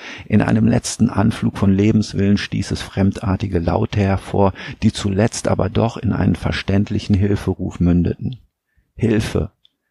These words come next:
Hilfe! Vater! Vater! Yog-Sothoth!“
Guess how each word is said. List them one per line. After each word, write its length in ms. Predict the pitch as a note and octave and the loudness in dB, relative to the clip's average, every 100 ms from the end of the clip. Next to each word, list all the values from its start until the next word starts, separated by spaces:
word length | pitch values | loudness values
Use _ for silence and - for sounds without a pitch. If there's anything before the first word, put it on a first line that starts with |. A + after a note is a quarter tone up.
| _ - | _ -2
Hilfe! 580 | A#2+ A#2 G#2 - A2 - _ _ _ _ - | 2 2 0 -2 -6 -12 _ _ _ _ -14
Vater! 640 | - - F2+ F#2 - F#2 F2+ _ _ _ _ _ | -4 0 0 0 -4 -8 -10 _ _ _ _ _
Vater! 680 | - - G#2 G2+ - - - - _ _ _ - | -8 0 2 2 0 -2 -4 -10 _ _ _ -4
Yog-Sothoth!“ 1160 | - - - - - - - - - - - | -2 -2 -4 -4 -4 -4 -6 -8 -12 -18 -20